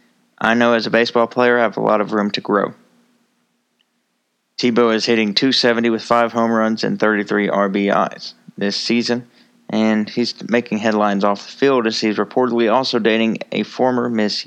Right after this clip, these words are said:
Universe. All right, now it's time to play our second installment of Make or Break.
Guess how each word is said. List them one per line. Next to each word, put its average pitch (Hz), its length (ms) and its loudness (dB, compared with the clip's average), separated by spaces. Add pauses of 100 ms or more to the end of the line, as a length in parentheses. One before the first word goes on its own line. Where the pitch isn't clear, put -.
Universe. - 640 -6 (880)
All 175 220 2
right, 143 440 2
now 151 280 0
it's 175 180 -2
time 127 480 0
to 117 180 0
play 127 480 0 (720)
our 113 160 0
second 110 380 0
installment 113 540 0
of 117 160 0
Make 127 360 0
or 113 220 -2
Break. 165 520 -2